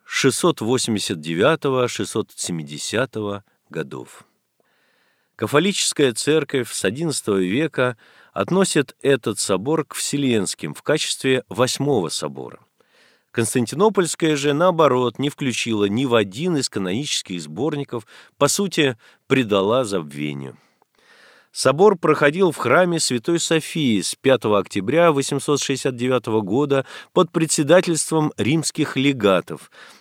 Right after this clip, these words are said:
направленных папой Адрианом вторым, шестьсот восемьдесят седьмой — шестьсот семьдесят второй года. Собор был созван императором Василием Первым,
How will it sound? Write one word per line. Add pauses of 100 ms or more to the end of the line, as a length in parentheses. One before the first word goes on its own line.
направленных
папой
Адрианом
вторым, (720)
шестьсот
восемьдесят
седьмой —
шестьсот
семьдесят
второй
года. (640)
Собор
был
созван
императором
Василием
Первым,